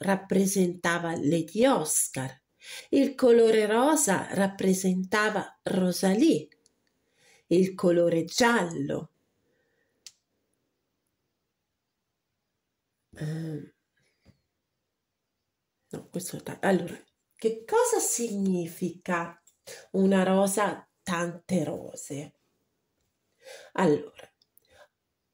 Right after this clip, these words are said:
ogni donna che faceva, le donne protagoniste di questo manga rappresentavano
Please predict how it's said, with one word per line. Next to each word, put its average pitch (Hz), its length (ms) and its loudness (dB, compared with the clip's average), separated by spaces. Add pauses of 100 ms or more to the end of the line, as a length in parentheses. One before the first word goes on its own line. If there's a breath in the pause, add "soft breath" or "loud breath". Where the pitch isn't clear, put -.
ogni 381 340 4
donna 151 420 0
che - 120 -8
faceva, 160 420 -2 (560)
le 180 160 0
donne 170 540 2
protagoniste 180 1040 0
di 143 180 -4
questo - 800 0 (460)
manga 151 800 -2
rappresentavano 269 1300 -2